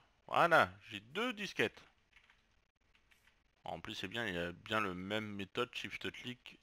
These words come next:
qui permet d'enlever tout. Donc, on va le mettre là, on va le mettre là. Ça le met pas là ? Ah non. Oh, je sais pas à quoi ça sert ici.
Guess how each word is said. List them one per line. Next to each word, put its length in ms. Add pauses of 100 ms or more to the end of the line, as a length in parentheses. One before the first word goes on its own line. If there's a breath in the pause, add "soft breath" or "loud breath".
qui 100
permet 280
d'enlever 320
tout. 180 (680 loud breath)
Donc, 360
on 120
va 100
le 60
mettre 220
là, 180
on 100
va 120
le 60
mettre 220
là. 100 (560)
Ça 120
le 60
met 120
pas 160
là ? 160 (1900)
Ah 180
non. 280 (500)
Oh, 240
je 100
sais 60
pas 180
à 40
quoi 160
ça 140
sert 240
ici. 260